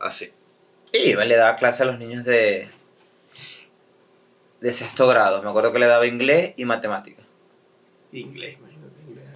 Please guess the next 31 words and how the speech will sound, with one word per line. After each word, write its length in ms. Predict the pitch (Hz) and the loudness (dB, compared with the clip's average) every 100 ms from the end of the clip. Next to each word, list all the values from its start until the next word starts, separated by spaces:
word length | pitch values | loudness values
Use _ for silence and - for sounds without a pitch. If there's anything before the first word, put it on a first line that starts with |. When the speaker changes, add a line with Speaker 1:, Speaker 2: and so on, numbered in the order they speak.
| - | -20
Speaker 3:
¿qué 60 | - | -2
Speaker 2:
Pero 140 | 139 131 | 0 2
Speaker 3:
es 60 | |
Speaker 2:
súper 240 | 131 120 131 | 0 0 0
Speaker 3:
eso? 120 | 127 | 2
Speaker 2:
sencillo, 460 | 107 107 147 110 104 | 0 0 2 2 -2
pues, 120 | 110 | -6
Speaker 1:
Claro, 200 | 110 107 | -6 -4
Speaker 2:
como 180 | 107 101 | -4 -4
Speaker 1:
es 40 | |
que 120 | 98 | -8
Speaker 2:
curiosidades 680 | 95 120 120 120 120 123 123 | -4 -2 0 2 2 4 2
Speaker 1:
es 60 | 120 | 2
para 160 | 131 127 | 2 0
Speaker 2:
de 60 | |
Speaker 1:
preescolar. 420 | 135 120 113 101 107 | -2 -6 -4 -2 -2
Speaker 3:
Claro. 240 | 123 - | -6 -8
Speaker 2:
curiosidades. 600 | 127 123 127 127 123 123 | -4 -2 -2 2 2 4
Speaker 3:
No, 40 | 135 | 2
pero 60 | |
está 60 | 135 | 0
fino, 140 | 123 | -2
Speaker 1:
Que 60 | 110 | -2
Speaker 3:
está 220 | 110 - | -2 0
Speaker 1:
si 200 | 117 113 | 0 0
Speaker 3:
fino. 120 | 113 - | -2 0
Speaker 1:
amarillo, 540 | 131 131 139 156 170 | 0 2 0 0 -2
yellow, 600 | 143 156 165 160 156 156 | -4 -4 -4 -4 -6 -8
tú 120 | 143 | -10
sabes, 560 | 135 127 127 123 120 120 | -8 -6 -4 -4 -6 -8
red, 240 | 117 127 | -8 -8